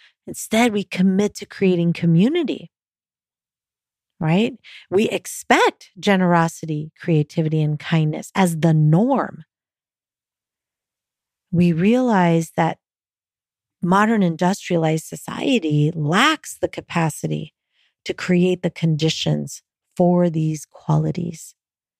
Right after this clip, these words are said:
But we can create smaller islands for this,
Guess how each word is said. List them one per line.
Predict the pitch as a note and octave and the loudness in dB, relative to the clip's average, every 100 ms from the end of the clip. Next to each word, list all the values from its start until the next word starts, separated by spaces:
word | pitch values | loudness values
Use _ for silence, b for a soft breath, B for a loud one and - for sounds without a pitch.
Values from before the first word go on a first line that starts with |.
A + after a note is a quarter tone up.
| _ _ _ - | _ _ _ -2
But | D3+ | 0
we | C#3 B3 C#4+ D#3+ | 2 2 2 0
can | - - D3+ | -4 -10 -8
create | - D#3 D#3 - | -2 -2 -2 -8
smaller | - - E3+ E3+ - | -6 0 2 2 0
islands | D#3 D#3 C#3+ C#3 | 0 0 -2 -6
for | - D#3+ | -10 -12
this, | D#3+ D#3+ - - | -10 -12 -16 -20